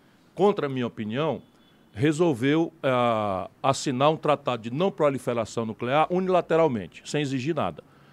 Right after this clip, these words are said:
Então, nós brasileiros já tínhamos colocado na Constituição, por vontade própria nossa, que nós nos determinaríamos a proibição, a nós próprios, de desenvolver artefato nuclear.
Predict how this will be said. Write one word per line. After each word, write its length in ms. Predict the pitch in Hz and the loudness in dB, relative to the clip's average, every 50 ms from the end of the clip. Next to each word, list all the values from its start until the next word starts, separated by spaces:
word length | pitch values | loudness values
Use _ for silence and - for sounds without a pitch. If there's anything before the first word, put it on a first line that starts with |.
| - - - - _ | -20 -20 -20 -4 _
Então, 160 | - 185 175 | 2 2 6
nós 240 | 170 180 196 214 190 | 8 8 8 8 8
brasileiros 520 | 160 143 120 123 120 135 160 175 170 139 | 6 2 0 0 -2 -2 -2 -2 -2 0
já 160 | 151 196 196 | 2 2 2
tínhamos 380 | 196 - - 220 240 240 214 - | 0 -2 -4 -4 -4 -4 -4 -2
colocado 480 | - 160 160 143 - - 117 107 101 | 2 2 4 4 2 0 -2 -4 -4
na 80 | 110 120 | -6 -6
Constituição, 680 | - - 135 135 - - 156 - - - 143 156 190 254 - _ _ _ _ _ _ _ _ - | -4 -4 -4 -4 -4 -8 -8 -6 -2 0 0 0 0 -4 -10 _ _ _ _ _ _ _ _ -4
por 80 | 143 127 | -2 0
vontade 400 | 117 139 127 - 123 120 110 104 | 0 0 0 2 0 0 0 -2
própria 380 | - 127 135 151 - - 147 | 0 2 2 4 4 2 0
nossa, 420 | 123 120 120 143 165 - - - - _ _ _ - _ _ _ _ _ | 0 0 0 0 -2 -4 -10 -18 -20 _ _ _ -20 _ _ _ _ _
que 100 | - 175 | -6 -4
nós 320 | 165 160 170 170 175 175 147 | 0 2 4 4 4 2 0
nos 220 | 170 190 190 156 | -2 -4 0 2
determinaríamos 1160 | 156 202 190 - - 180 151 165 160 160 151 131 127 131 139 160 170 175 170 - - - - _ _ _ _ _ _ _ _ _ _ - | 2 2 2 2 0 0 0 0 -2 -2 -2 -2 -2 -2 -2 -2 -2 -4 -8 -10 -12 -16 -18 _ _ _ _ _ _ _ _ _ _ -4
a 100 | 139 135 | -4 -2
proibição, 560 | - - 156 165 165 147 139 - - 120 117 | 2 2 2 2 2 0 -4 -4 -4 -2 -2
a 60 | 120 | 0
nós 200 | 139 165 175 - | 2 0 0 0
próprios, 380 | - - 147 156 165 - 165 143 | 0 0 2 2 2 0 -2 -10
de 100 | 147 151 | -10 -12
desenvolver 540 | 135 123 131 151 139 135 143 123 104 131 | -12 -10 -10 -8 -4 -4 -4 -2 0 -2
artefato 560 | 143 131 - - 131 - - 135 127 127 - 131 | -2 -2 -4 -6 -8 -6 -4 -4 -4 -4 -4 -8
nuclear. 380 | 123 - - 120 98 78 - | -8 -4 -4 -4 -4 -4 -6